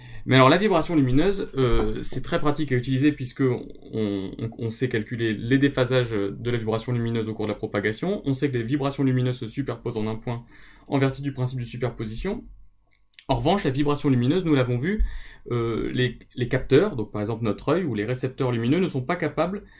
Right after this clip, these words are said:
de la détecter. Donc, euh, il va nous falloir plutôt calculer l'éclairement associé à cette vibration lumineuse, afin de voir ce que vont capter les récepteurs lorsque les deux ondes vont arriver au même endroit.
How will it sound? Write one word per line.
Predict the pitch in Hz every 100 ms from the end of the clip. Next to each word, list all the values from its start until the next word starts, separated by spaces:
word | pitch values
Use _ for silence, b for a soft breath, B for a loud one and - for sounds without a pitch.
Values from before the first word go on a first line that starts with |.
| b b
de | 160 185
la | 180
détecter. | 165 147 - - - _ _ _ _ - _ _ -
Donc, | 147 156 151 - - 127
euh, | 123 117 113 110 -
il | 135 127
va | 131
nous | 135
falloir | 147 139 131
plutôt | 139
calculer | 135 127 143 123
l'éclairement | 139 208 220 180 160 156
associé | 127 127 123
à | 127
cette | -
vibration | 113 107 110 113
lumineuse, | 107 95 110 185 120 - B B B B
afin | - -
de | 165
voir | 160 - - _ _ _ _ _ _ _ _ _ _ -
ce | - -
que | 123
vont | 113 117
capter | 160 - 160
les | 120
récepteurs | 117 147 - 156 147
lorsque | 143 -
les | 156 120
deux | 113 143 123
ondes | 160 165
vont | 139 127
arriver | 117 117 135
au |
même | 139 120
endroit. | 113 -